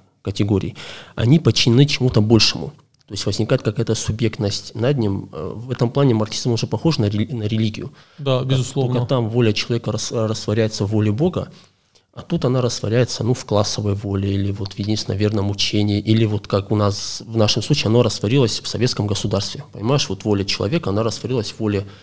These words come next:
Speaker 1: поэтому воля гос-, вот государственного интереса, он выше человеческого априори. То есть это даже объяснять, э,
Speaker 2: Не надо.
Speaker 1: как бы не, не, не надо.
Speaker 2: Ну, э, марксисты же любят, э, вот этот тезис, что, м, роль личности в истории, да, она довольно, м,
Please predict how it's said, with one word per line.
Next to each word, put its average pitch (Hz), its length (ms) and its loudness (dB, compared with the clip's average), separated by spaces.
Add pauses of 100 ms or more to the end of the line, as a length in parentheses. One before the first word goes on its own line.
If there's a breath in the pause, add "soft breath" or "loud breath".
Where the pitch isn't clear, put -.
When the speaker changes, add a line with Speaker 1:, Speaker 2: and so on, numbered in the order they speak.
(300 loud breath)
Speaker 1:
поэтому 107 500 0
воля 110 380 -4
гос-, - 280 -4
вот 104 320 -6
государственного 107 540 -2
интереса, 147 260 -2
он 98 60 -4
выше 104 280 -4
человеческого 107 680 -4
априори. 98 460 -2
То - 180 -20
есть - 140 -12
это 110 80 2
даже 107 180 0
объяснять, 104 580 -2
э, - 100 -16 (800)
Speaker 2:
Не 127 40 -2
надо. 113 260 -4
Speaker 1:
как 101 80 -8
бы 98 120 -6
не, 101 140 0
не, 104 320 -8 (120)
не 104 140 -6
надо. 98 320 2
Speaker 2:
Ну, 196 120 4 (160)
э, - 40 4
марксисты 147 500 4
же 120 120 2
любят, 123 460 -2
э, 120 100 -4
вот 110 180 -4
этот 117 200 -2
тезис, 131 280 0
что, 104 540 -4
м, 107 260 -8
роль 120 420 2
личности 120 560 -6
в 117 80 -8
истории, 107 440 -6
да, 110 260 -6
она 101 280 -6
довольно, 113 640 -10
м, 151 260 -12